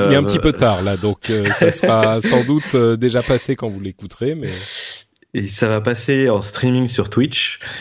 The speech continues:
Speaker 2: où on va voir le combat entre deux énormes, euh, robots, euh, qui vont s'affronter.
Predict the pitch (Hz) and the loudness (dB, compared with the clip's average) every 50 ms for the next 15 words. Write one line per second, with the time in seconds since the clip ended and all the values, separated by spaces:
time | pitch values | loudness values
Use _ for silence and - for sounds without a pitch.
0 | 110 - - 107 110 110 101 101 98 113 131 127 107 104 104 - 120 113 107 110 | -10 -2 2 4 4 6 4 4 4 4 2 2 2 2 2 2 2 4 4 4
1 | 117 127 127 107 98 - - - 107 104 104 104 117 127 117 113 113 107 110 113 | 2 2 0 -2 -4 -4 -2 -2 0 0 2 0 0 0 2 2 2 2 2 2
2 | 117 110 101 101 101 101 98 92 95 101 101 98 107 117 127 135 131 - 104 101 | 2 2 2 2 2 2 2 2 2 2 2 4 4 4 4 2 2 0 2 2
3 | 101 98 98 98 95 98 98 98 92 87 82 95 92 95 - 98 95 98 95 98 | 2 2 0 0 -2 -2 -2 -2 -4 -2 -2 -4 -4 -4 -2 -2 0 0 0 0
4 | 107 110 107 - 98 92 101 98 | 0 0 2 0 0 2 0 -2